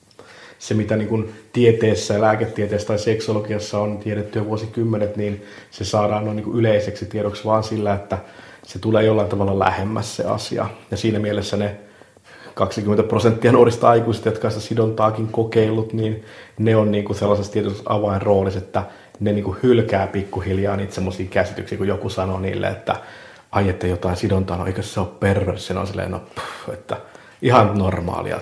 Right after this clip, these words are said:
touhua. Vaikka ne sitä edes tekiskään, mutta kun on joskus kokeillut sitä, tai niitten kaveri on kokeillut ja on ollut silleen, no mitäs tässä nyt on? Et se ikään kuin semmoisen kokemuksellisen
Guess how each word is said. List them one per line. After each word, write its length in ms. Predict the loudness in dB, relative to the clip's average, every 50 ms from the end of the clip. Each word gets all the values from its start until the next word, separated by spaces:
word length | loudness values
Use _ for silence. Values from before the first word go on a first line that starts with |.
| -8 -12
touhua. 460 | -14 -14 -14 -16 -16 -16 -14 -14 -14 -14 -16 -18 -20 -20 -20 -20 -20 -20 -20 -6 2 2
Vaikka 240 | 4 6 6 6
ne 80 | 6 6
sitä 160 | 6 6 6
edes 180 | 8 8 6 4
tekiskään, 540 | 2 0 0 0 -4 -8 -6 -4 -4 -2 -2
mutta 140 | -2 0
kun 80 | 2 4
on 80 | 6 4
joskus 240 | 4 2 0 -2
kokeillut 500 | 4 4 4 4 4 2 0 0 -4 -6
sitä, 280 | -8 -10 -10 -8 -8 -10 -10 -12 -20 -20 -20 -20 -20 -8 _ 2
tai 160 | 4 4 4
niitten 280 | 4 0 0 -2 0
kaveri 400 | 4 6 6 6 6 4 2 0
on 80 | -2 -4
kokeillut 400 | -4 -4 -2 -2 -2 -2 0 -2
ja 60 | -2
on 60 | -2
ollut 180 | -2 -2 -4 -6
silleen, 220 | -6 -4 -4 -2
no 60 | -2 -2
mitäs 240 | -2 -4 -6 -6
tässä 380 | -6 -8 -8 -8 -8 -8 -8 -8
nyt 180 | -8 -6 -8 -8
on? 180 | -8 -8 -10 -12 -14 -18 -18 -18 -18 -16 -8 -4
Et 120 | -4 -2
se 200 | 0 0 0 0 0 -4 -4
ikään 220 | -2 0 0 2 2
kuin 240 | 2 0 0 0
semmoisen 240 | -2 -2 -2 -2 0
kokemuksellisen 1000 | 2 2 2 2 2 0 0 0 -2 -2 -2 -2 -2 -2 -2 -2 -4 -4 -4 -8